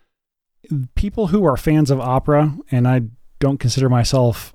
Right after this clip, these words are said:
enough of a fan as I should be, I have started learning Italian, and I've just committed to learning German so that I can understand Italian more.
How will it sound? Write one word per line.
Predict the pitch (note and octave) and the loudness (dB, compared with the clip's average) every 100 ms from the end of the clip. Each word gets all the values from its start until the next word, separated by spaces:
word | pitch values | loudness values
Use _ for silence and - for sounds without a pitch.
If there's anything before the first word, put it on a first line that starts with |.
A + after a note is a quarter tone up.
| - | -4
enough | C3 B2+ B2+ | 0 2 0
of | B2+ | 0
a | A#2+ | -2
fan | - B2+ A#2+ | 0 0 0
as | A2+ | 0
I | G#2+ | -2
should | - A#2+ | -2 -2
be, | A2+ G#2+ - _ _ _ _ - | -2 -4 -8 _ _ _ _ -4
I | E3+ | 0
have | F3+ F3 | 2 2
started | - - D3+ C#3 | -2 0 0 2
learning | B2+ C3 B2+ | 2 2 2
Italian, | A#2+ C3+ B2 B2 B2 B2 | 0 0 2 2 0 0
and | A#2+ | 0
I've | A#2+ | 0
just | A#2 B2 | -2 -2
committed | C3 B2 A2 | 0 -2 0
to | A#2+ | 0
learning | A#2+ A#2+ A#2 | 0 2 2
German | A2+ B2 A#2+ A#2 | 2 2 2 2
so | A2+ C3+ | 0 0
that | B2+ | 0
I | B2 | 0
can | B2+ B2 - | 0 -2 0
understand | B2 A#2+ B2+ A#2 | 0 0 -2 -2
Italian | A2 - B2 A#2 | -2 -2 0 2
more. | A2 A2 G2 | 2 2 0